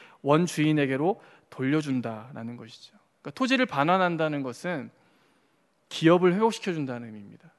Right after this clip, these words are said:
하나님께 가나안 땅에서 받았던 그 기업을 회복시켜준다라는 의미입니다. 아까도 언급했지만, 가나안에 들어간 뒤로 만나가 그치고 이제는 땅의 소출로 먹이셨죠.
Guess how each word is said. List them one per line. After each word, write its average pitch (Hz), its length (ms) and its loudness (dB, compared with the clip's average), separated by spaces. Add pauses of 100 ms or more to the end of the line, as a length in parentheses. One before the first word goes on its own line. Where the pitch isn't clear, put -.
(120)
하나님께 151 680 -2 (300)
가나안 147 320 2
땅에서 151 280 -2
받았던 135 460 -6
그 139 120 -16
기업을 143 520 0 (400)
회복시켜준다라는 117 1120 -6
의미입니다. 123 480 -10 (600)
아까도 202 360 4
언급했지만, 147 800 -4 (1120)
가나안에 196 420 6
들어간 175 380 4
뒤로 147 540 -2 (360)
만나가 185 520 4
그치고 120 480 -10 (1120)
이제는 156 360 2
땅의 226 280 6
소출로 156 800 0
먹이셨죠. - 540 -10